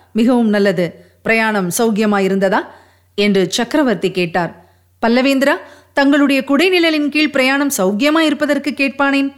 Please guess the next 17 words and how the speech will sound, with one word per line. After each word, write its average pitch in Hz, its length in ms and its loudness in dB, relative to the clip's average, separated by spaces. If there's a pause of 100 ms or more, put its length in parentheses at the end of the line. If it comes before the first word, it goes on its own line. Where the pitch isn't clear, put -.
(400)
என்று 247 260 2
கூறிய 240 340 0
வண்ணம் 180 400 -2 (180)
ஆயனர் 202 540 0
அருகில் 202 360 0
வந்து 175 480 0
வணங்கினார். 175 580 -2 (440)
அவருக்கு 339 400 2
பின்னால் 220 600 0
அடக்கத்துடன் 262 600 0
வந்த 196 220 2
சிவகாமியும் 190 680 0 (120)
சக்கரவர்த்தியை 196 640 -2 (100)
நமஸ்கரித்தாள். 175 720 -2 (520)
அவளுடைய 302 420 4
உள்ளத்தில் 311 580 2
சக்கரவர்த்தியிடம் 214 800 0